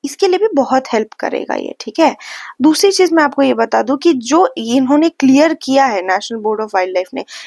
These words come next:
इन्होंने कुछ कंडीशंस के साथ क्लियर किया है। क्यों? देखो, जब अगर ये इतने बड़े वाइल्डलाइफ सेंचुरी से होकर के रोड जा रही है, तो यानी कि कहीं ना कहीं वाइल्डलाइफ को कोई खतरा मिलेगा। तो उनको सेफगार्ड करने के लिए, किनको सेफगार्ड करने के लिए?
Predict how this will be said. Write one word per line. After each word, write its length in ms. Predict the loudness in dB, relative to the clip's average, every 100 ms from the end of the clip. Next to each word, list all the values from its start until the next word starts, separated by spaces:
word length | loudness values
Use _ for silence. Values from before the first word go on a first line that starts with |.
| 0
इन्होंने 220 | 4 4
कुछ 160 | 4 2
कंडीशंस 600 | 2 4 2 2 0 0
के 100 | -2
साथ 200 | 0 -4
क्लियर 320 | -4 -4 -4
किया 200 | -2 -4
है। 60 | -2
क्यों? 160 | -2 -4 -6 -8 -2
देखो, 180 | 2 2
जब 200 | 2 0
अगर 220 | 0 0 2
ये 160 | 0
इतने 280 | 0 0 2
बड़े 240 | 2 2
वाइल्डलाइफ 460 | 4 2 2 0 0
सेंचुरी 520 | 0 -4 -4 -4 -4
से 140 | -2 -2
होकर 340 | 0 0 -2
के 160 | 0 2
रोड 280 | 4 2
जा 240 | 2 2 2
रही 240 | 0 -2
है, 140 | -4 -4 -8 -10 0
तो 60 |
यानी 360 | 2 4 2 0
कि 180 | 0 -4 -4 0
कहीं 220 | 0 2
ना 100 | 0
कहीं 240 | 0 0
वाइल्डलाइफ 500 | 2 0 0 0 0 -2
को 120 | -6
कोई 220 | -2 -2
खतरा 420 | -2 -6 -4 -2 -2
मिलेगा। 460 | -2 -6 -4 -6 -6 -18 -6
तो 60 | -2
उनको 380 | 2 2 2 0
सेफगार्ड 580 | 2 2 2 0 -2 0
करने 320 | -2 -2 -6
के 160 | -6
लिए, 160 | -4 -4
किनको 360 | -2 -2 0 -2
सेफगार्ड 420 | -4 -6 -6 -6
करने 200 | -8 -8
के 100 | -4
लिए? 120 | -2